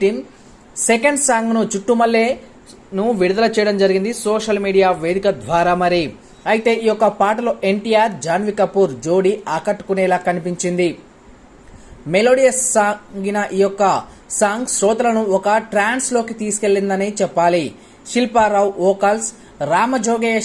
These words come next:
శాస్త్రి గారి యొక్క సాహిత్యం ఫ్రెష్గా అనిపించింది. అలాగే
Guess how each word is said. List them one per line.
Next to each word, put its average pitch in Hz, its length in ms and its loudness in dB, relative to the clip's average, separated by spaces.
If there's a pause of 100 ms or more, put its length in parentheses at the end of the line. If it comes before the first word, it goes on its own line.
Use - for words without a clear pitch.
శాస్త్రి 196 380 0
గారి 190 200 2
యొక్క 185 220 -2 (140)
సాహిత్యం 196 520 -4 (380)
ఫ్రెష్గా 196 440 2 (100)
అనిపించింది. 180 600 -2 (460)
అలాగే 208 320 2